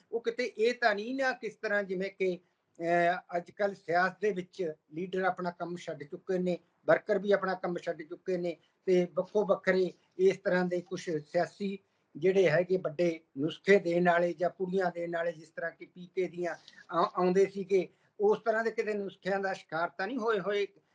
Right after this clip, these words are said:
ਜਾਂ ਉਸ ਤਰ੍ਹਾਂ ਦੇ ਆਰਗੇਨਾਈਜ਼ਰਾਂ ਨੇ ਆਰਗੇਨਾਈਜ਼ ਕਰਕੇ ਦੇ ਦਿੱਤਾ ਹੋਵੇ ਤੇ ਜਿਨ੍ਹਾਂ ਦੀ ਜ਼ਮੀਨੀ ਪੱਧਰ ਦੇ ਉੱਪਰ ਵੋਟ ਵੀ ਨਾ ਹੋਵੇ ਤੇ ਇਸ ਕਰਕੇ ਵੀ ਕਿਤੇ ਇਸ ਤਰ੍ਹਾਂ ਦੀ ਜਿਹੜੀ ਨੀਤੀ ਦਾ ਤਾਂ ਨਹੀਂ ਸ਼ਿਕਾਰ ਹੋਏ, ਕਿਉਂਕਿ ਸ਼੍ਰੋਮਣੀ ਅਕਾਲੀ ਦਲ ਦਾ ਜਿਹੜਾ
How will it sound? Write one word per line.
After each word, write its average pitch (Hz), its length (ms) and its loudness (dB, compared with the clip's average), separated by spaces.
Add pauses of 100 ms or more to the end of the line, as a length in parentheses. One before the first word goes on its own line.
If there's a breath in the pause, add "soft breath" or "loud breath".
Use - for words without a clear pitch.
(160)
ਜਾਂ 196 180 8 (100)
ਉਸ 214 260 0
ਤਰ੍ਹਾਂ 208 200 -4
ਦੇ 220 120 0 (100)
ਆਰਗੇਨਾਈਜ਼ਰਾਂ 202 800 -2
ਨੇ 208 140 -8 (120)
ਆਰਗੇਨਾਈਜ਼ 196 600 -4
ਕਰਕੇ 190 300 -8
ਦੇ 180 180 -8
ਦਿੱਤਾ 180 240 -8
ਹੋਵੇ 175 380 -6 (320)
ਤੇ 180 120 -2
ਜਿਨ੍ਹਾਂ 202 320 0
ਦੀ 196 120 -2
ਜ਼ਮੀਨੀ 180 380 -2
ਪੱਧਰ 190 280 0
ਦੇ 175 120 -2
ਉੱਪਰ 165 420 -4 (240)
ਵੋਟ 185 280 2
ਵੀ 190 140 -2
ਨਾ 185 160 0
ਹੋਵੇ 156 300 -4
ਤੇ 175 300 -6
ਇਸ 175 200 2
ਕਰਕੇ 165 400 -4
ਵੀ 151 100 -4
ਕਿਤੇ 160 380 -6 (260)
ਇਸ 170 240 2
ਤਰ੍ਹਾਂ 160 460 6
ਦੀ 156 300 -4 (260)
ਜਿਹੜੀ 170 240 0 (160)
ਨੀਤੀ 151 280 -2
ਦਾ 165 140 4
ਤਾਂ 151 160 0
ਨਹੀਂ 196 100 0
ਸ਼ਿਕਾਰ 170 320 4
ਹੋਏ, 190 140 2
ਕਿਉਂਕਿ 208 320 0
ਸ਼੍ਰੋਮਣੀ 254 360 0
ਅਕਾਲੀ 240 300 2
ਦਲ 220 220 -4
ਦਾ 226 100 0
ਜਿਹੜਾ 220 320 0